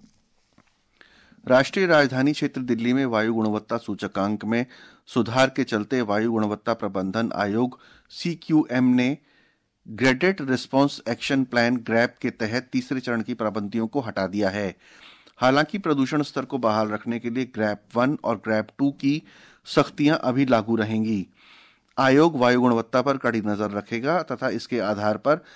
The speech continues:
आगे उचित निर्णय लेने के लिए समय-समय पर स्थिति की समीक्षा करेगा। Graded Response Action Plan पर उपसमिति ने कहा कि निर्माण और विध्वंस परियोजना स्थल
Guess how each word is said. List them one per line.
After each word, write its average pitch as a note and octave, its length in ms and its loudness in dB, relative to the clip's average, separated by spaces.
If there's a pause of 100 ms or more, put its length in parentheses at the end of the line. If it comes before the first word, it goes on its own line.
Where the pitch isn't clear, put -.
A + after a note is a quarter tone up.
(260)
आगे A#2+ 260 2
उचित C#3+ 380 -2
निर्णय A#2 400 2
लेने A2 300 0
के G#2+ 120 -6
लिए C3 140 -2
समय-समय A2 500 -4
पर B2 180 -6
स्थिति A2 320 -12
की B2+ 100 -8
समीक्षा G#2 420 -4
करेगा। F#2+ 480 -2 (580)
Graded C#3 380 2
Response C#3+ 420 -2
Action A#2+ 300 -4
Plan A2+ 300 0
पर B2+ 140 -4
उपसमिति G#2+ 560 -4
ने G2+ 140 -6
कहा A#2 300 2 (400)
कि C#3 80 2
निर्माण B2 420 4
और D#3 160 4
विध्वंस A#2+ 380 -2
परियोजना A2 560 -2
स्थल C#3 400 -2